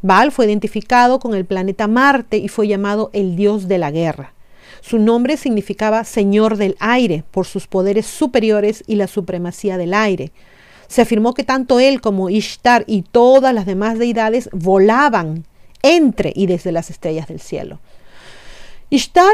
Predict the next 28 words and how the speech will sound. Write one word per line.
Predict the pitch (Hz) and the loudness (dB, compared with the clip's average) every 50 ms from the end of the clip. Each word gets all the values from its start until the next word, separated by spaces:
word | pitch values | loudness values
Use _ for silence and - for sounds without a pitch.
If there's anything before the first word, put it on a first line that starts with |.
| 453 403 | 4 4
era | 339 320 330 330 | 4 4 4 4
una | 320 330 320 | 4 4 4
deidad | 294 254 233 208 262 269 | 4 4 4 4 4 2
multifacética. | 254 302 302 247 240 - - 180 - - 240 226 226 - 156 - - - - - - | 2 0 0 -2 -2 -4 -4 -6 -2 0 0 0 0 -2 -6 -8 -10 -12 -12 -8 -4
Ante | 214 208 202 190 - 196 | -2 -2 0 2 0 0
todo, | 196 - - 277 359 392 339 214 214 | 2 4 6 6 6 6 6 4 2
fue | - - 247 226 - | 2 0 -2 0 0
querida | 240 214 220 226 233 247 247 - | 0 0 2 2 2 2 2 2
por | - 226 202 | 0 0 0
los | 208 196 - - | 0 -2 -2 -2
corazones | - 208 202 190 190 - - 247 233 247 254 269 285 262 - | -2 -2 0 0 -2 -2 -2 -2 -2 0 -2 -2 -4 -4 -6
y | - 233 214 | -4 -2 0
mentes | 214 220 226 233 233 - 254 247 208 | 2 2 2 0 0 0 -2 0 0
de | 233 220 | 2 2
los | 214 208 185 | 2 2 2
babilonios | 196 196 185 196 190 196 208 226 262 285 277 247 214 214 208 196 | 0 0 0 2 2 2 2 2 2 0 0 0 -2 -2 0 0
debido | 202 196 185 226 247 247 254 | 0 0 0 0 0 0 0
a | 247 | 0
su | - - 247 220 | -2 -2 -2 0
dedicación | 208 196 185 196 185 - 196 175 - - - 254 277 294 294 | 0 0 0 -2 -2 -4 -6 -8 -8 -6 -4 -2 -2 -2 -2
principal | 277 - 330 302 247 - 233 175 - 220 220 240 254 247 - - | -2 -2 -2 -2 -2 -4 -6 -4 0 2 2 2 2 -2 -4 -6
a | 220 208 | -4 -2
la | 202 196 | 0 0
libertad | 196 214 262 302 294 - 220 - - 233 233 254 - | 0 0 0 0 0 -2 -2 -2 0 0 0 0 -2
y | - 190 170 | -6 -8 -8
a | 156 151 | -6 -6
las | 156 151 - - | -8 -8 -8 -6
libertades. | 170 165 160 156 156 165 - - 285 330 320 240 151 - - - - | -4 -2 -2 -2 -4 -4 -2 0 0 2 2 0 -2 -6 -10 -16 -20